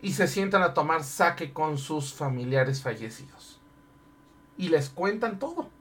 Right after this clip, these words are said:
O sea, o, "No, pues fíjate que han pasado esto y aquello".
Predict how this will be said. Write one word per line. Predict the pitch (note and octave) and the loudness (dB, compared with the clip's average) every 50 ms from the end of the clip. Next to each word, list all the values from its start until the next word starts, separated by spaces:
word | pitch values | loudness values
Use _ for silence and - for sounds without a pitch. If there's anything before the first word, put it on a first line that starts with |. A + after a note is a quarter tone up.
| _ | _
O | - D3 | -8 -6
sea, | C#3 D3 D#3+ D#3 D3+ | 0 4 4 4 6
o, | D3+ D#3 E3 | 4 2 2
"No, | D#3 G3 A#3+ C4+ | 2 2 2 2
pues | A#3+ - - | 0 -4 -8
fíjate | - E3+ E3 C#3 - B2+ | -2 -2 -2 -2 -2 -4
que | - | -2
han | C3+ C3 - | -2 -2 -2
pasado | - - - D3 E3+ | -6 -6 -4 -2 -2
esto | A3+ A3+ - - E3+ | -2 -2 -4 -6 -6
y | C#3 C3 | -6 -6
aquello". | C3 - F#3+ F#3+ G3+ F#3+ F#3 E3+ | -6 -4 -2 -2 0 0 -2 -2